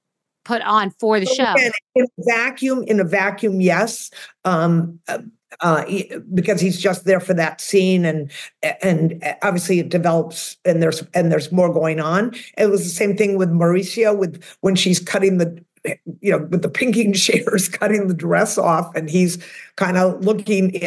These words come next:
Speaker 2: the word ennui came to mind, like, completely bored with the
Speaker 1: Right.
Speaker 2: whole
Speaker 1: Right, like,
Speaker 2: the
Speaker 1: he
Speaker 2: thing.
Speaker 1: gives a shit about a lace bottom dress. Exactly. And he's saying, that's fair too.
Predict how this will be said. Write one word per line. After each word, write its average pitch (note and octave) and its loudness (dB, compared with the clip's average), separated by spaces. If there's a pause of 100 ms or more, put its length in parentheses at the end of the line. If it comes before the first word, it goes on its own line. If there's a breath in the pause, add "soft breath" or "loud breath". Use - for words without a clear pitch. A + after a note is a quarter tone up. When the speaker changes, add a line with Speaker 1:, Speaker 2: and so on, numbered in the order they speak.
(340)
Speaker 2:
the F#3+ -2
word A3 2
ennui F#3+ 2
came E3 -4
to - -4
mind, D#3 0
like, E3+ -2
completely A#3+ 2
bored F3+ 2
with F#3+ -8
the - 2
Speaker 1:
Right. B3 2
Speaker 2:
whole F#3 -2 (600 loud breath)
Speaker 1:
Right, A#3+ -2
like, A3+ -2
Speaker 2:
the B3+ 0
Speaker 1:
he - -2
Speaker 2:
thing. G3+ 4
Speaker 1:
gives A#3 -2
a A3 0
shit - -2
about G3 -2
a G3 -2
lace F#3+ -2 (160)
bottom F3 -2
dress. D#3+ -6
Exactly. F#3+ -4
And D#3+ -2
he's G3+ -4
saying, G3 -4
that's B3 -4
fair A3 -2
too. F3 -4